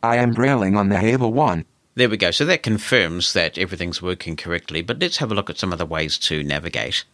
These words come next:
Speaker 2: Firstly, just to give you a quick demo, I was backspacing character by character, but if you want to backspace word by word, so you want to erase a whole lot of things at once, you can hold down dot five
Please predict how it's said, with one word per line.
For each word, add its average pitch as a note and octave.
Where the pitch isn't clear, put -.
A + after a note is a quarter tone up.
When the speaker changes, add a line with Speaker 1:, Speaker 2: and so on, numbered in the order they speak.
Speaker 2:
Firstly, D#3+
just -
to G#2
give F2
you D#2+
a D#2+
quick -
demo, F#2+
I C#2+
was D#2
backspacing D#2+
character -
by C#2
character, F#2+
but E2+
if C3
you C3+
want G#2
to F#2
backspace -
word F#2+
by D#2+
word, G#2
so -
you D2+
want E2
to D#2+
erase D#2
a D#2+
whole F#2
lot E2+
of E2
things E2+
at -
once, A#2+
you G2+
can E2+
hold F#2+
down E2+
dot -
five G#2+